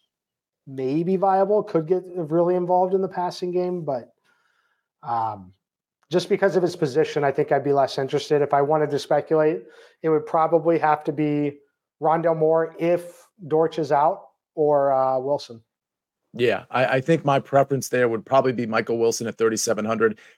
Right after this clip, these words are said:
Speaker 2: Probably still not gonna get a ton of volume, but we've seen him be a red zone target before, and he's come down with some nice catches. So could be one of those lines where he's got,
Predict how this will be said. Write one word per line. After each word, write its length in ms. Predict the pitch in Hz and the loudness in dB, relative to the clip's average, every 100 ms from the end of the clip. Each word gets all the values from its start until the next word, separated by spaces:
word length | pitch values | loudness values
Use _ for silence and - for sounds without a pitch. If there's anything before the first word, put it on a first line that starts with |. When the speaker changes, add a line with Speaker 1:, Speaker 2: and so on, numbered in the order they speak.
| _ | _
Speaker 2:
Probably 260 | - 170 156 | -2 0 0
still 280 | - 156 | 0 0
not 180 | 165 170 | 0 0
gonna 140 | 170 151 | 0 0
get 120 | 143 | 0
a 40 | |
ton 200 | - 143 | -2 -4
of 80 | 147 | 0
volume, 360 | 143 147 147 147 | 0 0 -2 -4
but 140 | 131 | -6
we've 160 | 127 - | -6 -6
seen 260 | - 277 | -6 -2
him 140 | 226 151 | -2 2
be 140 | 156 | 2
a 60 | 143 | 2
red 220 | 131 135 | 0 -2
zone 220 | 143 135 | -4 -4
target 360 | 135 131 123 110 | -2 -2 -2 -8
before, 380 | 120 127 123 | -10 -6 -4
and 60 | 123 | -4
he's 100 | 120 | -6
come 180 | - 135 | -8 -2
down 240 | 120 117 | 0 0
with 100 | 117 | -2
some 120 | 120 | -6
nice 220 | 113 117 - | -6 -6 -2
catches. 400 | 110 107 113 - | -2 -2 -4 -4
So 260 | 117 107 - _ - | -4 -4 -8 _ -4
could 160 | 175 | 0
be 80 | 160 | 2
one 140 | 151 | 2
of 60 | 151 | 2
those 120 | 143 | 0
lines 360 | 127 139 147 110 | -2 -2 -4 -2
where 300 | 131 127 117 _ _ _ | 2 2 0 _ _ _
he's 140 | 147 | -2
got, 280 | - 131 120 | 0 0 -2